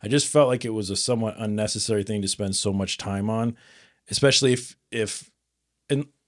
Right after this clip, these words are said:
<sighs> again, if it was just a lot shorter, if that piece was just a, a snippet to the whole, I, I liked the idea of, of, uh, disproving stereotypes, but that could have been the documentary in and of itself,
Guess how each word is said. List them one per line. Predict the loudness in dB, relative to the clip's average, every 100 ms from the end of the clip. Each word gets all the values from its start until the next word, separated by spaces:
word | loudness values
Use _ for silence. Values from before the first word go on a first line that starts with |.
| _ _ -14
<sighs> | -12 -12 -16 _ -8
again, | -2 0 0
if | -2
it | -2
was | -2 0
just | 0 2
a | 2
lot | 2
shorter, | 0 2 2 2 0
if | 0
that | -2
piece | 0 -4
was | -4
just | -4 -4 -4
a, | -4 -4
a | -4
snippet | 0 2 4 4 0 -2 -20 -20 _
to | -2
the | 0 2
whole, | 2 0 0
I, | -2 -2
I | 0 0
liked | 6 6 4 2
the | 2
idea | 2 2 0 0 0 -2 -6 -20 _ -2
of, | 0 0 -4 -14 _ _ _ _ _ _
of, | -8 -8 -10 -18 _ -14
uh, | -12 -12 -14 -18 -20 _ _ _ 0
disproving | 2 2 0 0 0 -2
stereotypes, | 0 2 4 4 4 2 2 -6 -14 _ -20 _ _
but | 2 4 2 _ _ _ _ _ _ _ _ _
that | 0 2 2
could | -2 -2
have | -2
been | -4 -4 -4
the | -6 -6 -6
documentary | -6 -6 -6 -6 -6 -6
in | -6
and | -8
of | -10
itself, | -10 -8 -8 -8 -14 -20